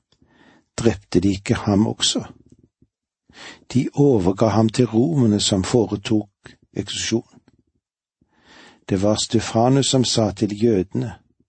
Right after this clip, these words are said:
«Har det noen gang vært en profet som fedrene deres ikke forfulgte? De drepte dem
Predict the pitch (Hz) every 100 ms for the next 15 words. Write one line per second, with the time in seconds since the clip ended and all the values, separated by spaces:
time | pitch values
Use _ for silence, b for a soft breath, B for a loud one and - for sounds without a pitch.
0 | _ _ _ _ b b b _ 110 107
1 | 101 110 117 104 110 113 110 117 107 107
2 | 107 - - 107 110 - 107 - 123 123
3 | - 110 104 120 95 107 110 104 101 98
4 | 101 92 101 104 - 180 - - - _
5 | _ _ _ _ _ B B B B B
6 | - 98 98 123 120 - - 110 123 120
7 | 92